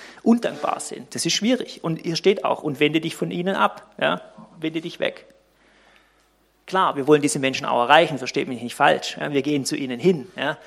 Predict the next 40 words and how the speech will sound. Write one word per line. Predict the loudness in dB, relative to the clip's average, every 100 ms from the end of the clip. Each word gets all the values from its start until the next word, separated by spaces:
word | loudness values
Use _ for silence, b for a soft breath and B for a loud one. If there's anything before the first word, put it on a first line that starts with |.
| B
Aber | B -4
wenn | -4
du | -2
ständig | 2 2 4
nur | 0
mit | 2
Leuten | 2 2
umgeben | 0 -2 0 0 -2
bist, | -4 -8 -10 -16 _
dann | -6 -4 -6 -10 -10
hat | -4 -2
es | 0
auch | -2 -2
Auswirkungen | -2 0 0 0
natürlich | -2 -2 -2
auf | -4 -2
deinen | -2 -4 -6 b b b b b
Charakter. | -8 0 0 0 -8 -14 -4
Ja, | 0
und | 0
irgendwann | 0 0 0
fangen | 0 2
wir | 4
auch | 4
dran, | 2 -2
dr-, | -2 -8
selber | 0 4 6 4
darüber | 0 -4 -8 -8
zu | -10
reden. | -10 -12 -12 -16 _ _ b b b b b b
Ja, | -8 -8 -8 -8
und | -6
dann | -6 -2
geben | 0 2
wir | 2
den | 0
Problemen | -6 -8 -2 -2 -2 -4
wieder | 0 0
mehr | 0 -2 -2
Gewicht | -4 -8 -10 -12